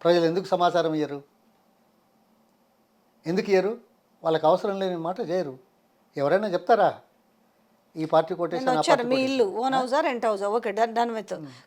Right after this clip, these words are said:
Speaker 2: కానీ ఎంత స్క్వేర్ ఫీట్, ఎన్ని బెడ్‌రూమ్‌లు, ఏ బ్యాంక్‌లో లోన్ ఉంది, లోన్ ఉంటే ఎందుకు ఉంది, మీ పిల్లలు
Speaker 1: ఇ-,
Speaker 2: విదేశ-
Speaker 1: ఇవన్నీ పర్సనల్.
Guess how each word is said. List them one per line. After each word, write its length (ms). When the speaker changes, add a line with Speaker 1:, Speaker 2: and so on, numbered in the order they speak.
Speaker 2:
కానీ 160
ఎంత 140
స్క్వేర్ 320
ఫీట్, 240
ఎన్ని 280
బెడ్‌రూమ్‌లు, 420
ఏ 220
బ్యాంక్‌లో 320
లోన్ 240
ఉంది, 140
లోన్ 240
ఉంటే 200
ఎందుకు 320
ఉంది, 200
మీ 120
పిల్లలు 240
Speaker 1:
ఇ-, 40
Speaker 2:
విదేశ- 180
Speaker 1:
ఇవన్నీ 300
పర్సనల్. 480